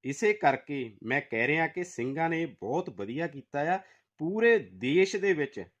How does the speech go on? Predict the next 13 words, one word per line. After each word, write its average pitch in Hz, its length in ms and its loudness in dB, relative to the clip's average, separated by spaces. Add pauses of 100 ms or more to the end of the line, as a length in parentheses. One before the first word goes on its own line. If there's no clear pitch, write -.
ਇੱਦਾਂ 127 240 -2
ਕੰਧਾਂ 131 400 -4
'ਤੇ 156 160 -6
ਇਹ 147 60 -4
ਤਸਵੀਰਾਂ 101 540 -8
ਨਹੀਂ 95 220 -6
ਚਾਹੀਦੀਆਂ, 131 520 -6 (340)
ਕਿਉਂਕਿ 196 520 4 (520)
ਲੋਕਾਂ 135 440 -2
ਨੇ 160 120 0
ਸੁਧਰਨਾ 147 580 -4
ਨਹੀਂ 104 200 -4
ਹੈਗਾ। 123 380 -2